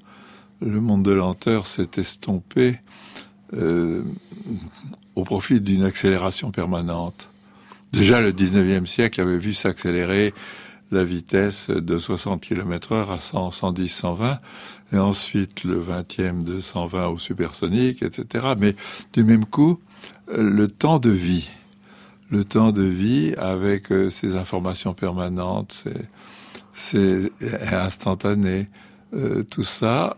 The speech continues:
a modifié le, l'appréciation du temps. Et l'appréciation du temps joue sur l'appréciation du silence, puisque le silence, euh, implique un, un temps ralenti.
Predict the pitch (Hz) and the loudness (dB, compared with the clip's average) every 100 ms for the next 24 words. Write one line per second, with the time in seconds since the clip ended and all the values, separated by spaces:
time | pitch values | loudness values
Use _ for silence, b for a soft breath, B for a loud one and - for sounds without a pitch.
0 | - 92 - - 98 104 147 175 135 120 | -4 -2 -2 0 0 4 6 6 4 0
1 | - 139 160 165 202 - 190 110 104 101 | 0 2 2 2 -2 -4 -4 -2 0 2
2 | 95 - - - - - 95 101 - 101 | 2 0 -4 -6 -8 -4 -4 -4 -4 -2
3 | - 95 - 135 98 104 - - 85 90 | -2 -2 -2 -2 -2 -6 -8 -4 -4 -6
4 | - B B B B B - 92 104 104 | -14 B B B B B 2 4 4 2
5 | 117 - 107 98 - 101 92 82 - 131 | 0 0 0 0 -2 -2 -2 -6 -2 2
6 | 190 - - 78 95 180 196 - - 101 | 2 0 -4 -2 2 2 2 -2 0 2
7 | 101 95 90 117 - 139 110 98 135 160 | 2 -2 -2 -2 -2 -2 -2 -2 0 2
8 | 175 110 - B B B B - 104 - | 0 -4 -12 B B B B -10 -8 0
9 | 107 98 - 104 95 143 143 - - 82 | 2 2 0 0 0 0 -2 -6 -4 -4
10 | 80 B B - 101 101 - 143 139 95 | -4 B B -6 -2 -2 0 -2 2 0
11 | 95 B B B B 104 95 - 104 98 | 0 B B B B -4 -4 0 0 2
12 | 92 90 90 87 - 90 | 2 0 -2 -4 -2 -4